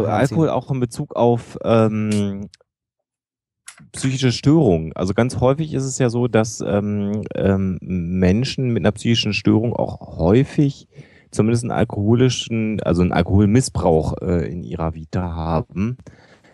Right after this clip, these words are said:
Speaker 2: ähm, weil Alkohol gerne als Selbstmedikation genommen wird. Äh, genau, weil es eine entspannende, im Zweifelsfall sogar sedierende Wirkung hat. Äh, und man damit zunächst mal, wenn man,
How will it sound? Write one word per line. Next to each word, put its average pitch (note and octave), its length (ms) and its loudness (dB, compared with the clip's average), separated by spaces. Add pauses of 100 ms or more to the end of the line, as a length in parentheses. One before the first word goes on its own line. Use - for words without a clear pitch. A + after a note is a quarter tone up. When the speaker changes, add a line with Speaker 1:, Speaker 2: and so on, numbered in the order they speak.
(200)
Speaker 2:
ähm, F2+ 720 0
weil E2 500 0
Alkohol A2 760 2 (380)
gerne F#2+ 600 2
als F#2+ 340 0 (100)
Selbstmedikation E2+ 1400 0
genommen D#2 580 0 (120)
wird. D2+ 480 0 (580)
Äh, E2+ 300 0 (120)
genau, F#2 440 4
weil F#2+ 120 6
es G2 140 0
eine F2 380 -2
entspannende, A#2 840 0
im G2 120 -8
Zweifelsfall G2+ 580 0
sogar F#2 220 0
sedierende F#2 560 0
Wirkung G#2 460 0
hat. - 320 -2 (640)
Äh, F2+ 100 2
und E2+ 220 2
man F2 160 2
damit F2+ 340 0
zunächst F#2+ 380 -2
mal, F2+ 200 2
wenn F2 120 0
man, F2 400 0